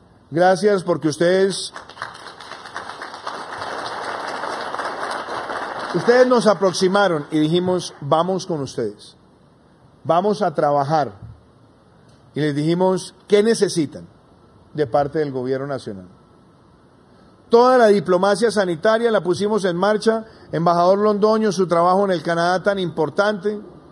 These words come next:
también el emba-, el trabajo del gobierno del Canadá en Colombia. Lo que hicimos con el Centro Serum de la India, también con visitas oficiales lideradas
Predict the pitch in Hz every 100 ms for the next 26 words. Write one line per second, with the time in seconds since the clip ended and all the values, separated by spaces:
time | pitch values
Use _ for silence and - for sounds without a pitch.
0 | - - - 160 170 185 196 196 175 160
1 | 151 170 147 156 160 180 170 156 165 185
2 | 165 160 151 160 165 180 208 214 220 220
3 | - - - - - 196 190 226 214 247
4 | 269 254 - 220 190 175 220 214 240 226
5 | 247 247 240 214 202 185 170 214 220 233
6 | 247 - - - - - - 180 175 185
7 | 208 202 214 185 160 220 208 226 185 160
8 | 160 190 202 214 214 196 170 160 180 202
9 | 202 185